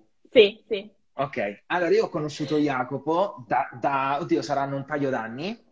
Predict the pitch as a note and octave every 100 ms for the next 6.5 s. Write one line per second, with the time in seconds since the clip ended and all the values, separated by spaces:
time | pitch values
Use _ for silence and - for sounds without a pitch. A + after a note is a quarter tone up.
0 | - - - _ C3 B2+ B2+ B2+ B2+ B2
1 | A3+ A#3+ A3+ F3 F#3 G3 - F3+ D#3+ C#3+
2 | D3+ E3 D#3 D3 C#3+ D3+ D3 C#3+ C3+ B2+
3 | C3+ C3 C3+ C3 C3+ C#3+ C#3+ C#3+ C3 B2+
4 | A#2+ A#2 A2 A2+ A2+ A2+ A#2 A#2+ C3 A#2+
5 | B2 D3+ C#3 C#3 C3 B2 B2 B2+ C3 C#3
6 | C3+ C3+ C3 C3+ C3+